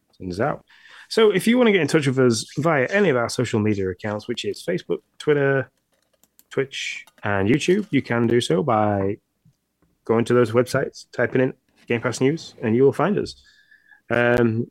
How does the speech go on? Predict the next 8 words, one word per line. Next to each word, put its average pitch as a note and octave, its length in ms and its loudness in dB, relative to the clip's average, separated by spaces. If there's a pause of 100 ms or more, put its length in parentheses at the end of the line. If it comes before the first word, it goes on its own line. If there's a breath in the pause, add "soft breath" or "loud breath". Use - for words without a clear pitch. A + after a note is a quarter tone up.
(100)
if B2+ 120 -2
you C#3 160 4
wanna B2 440 4
buy A2+ 220 0
any A#2 140 2
sweet B2 240 -2
merchandise, C#3 880 -4 (240)
uh, - 40 -6